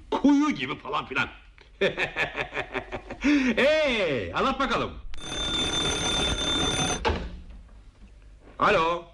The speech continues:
kimi aradınız? Benim. Oo, merhaba Taylan Tura. <laughs> Valla haberler sende Taylan Tura. Ne? Safter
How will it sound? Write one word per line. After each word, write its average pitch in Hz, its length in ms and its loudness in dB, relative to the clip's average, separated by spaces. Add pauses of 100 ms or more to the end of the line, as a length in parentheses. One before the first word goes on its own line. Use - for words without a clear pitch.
(340)
kimi 160 160 0
aradınız? 233 420 2 (720)
Benim. 185 440 0 (800)
Oo, 349 1120 2
merhaba 190 800 2
Taylan 120 540 0
Tura. 104 640 -2 (360)
<laughs> 180 40 4 (1000)
Valla 117 320 4
haberler 147 360 0
sende 214 240 0
Taylan 226 320 0
Tura. 82 260 -6 (840)
Ne? 220 380 -2 (920)
Safter 190 560 0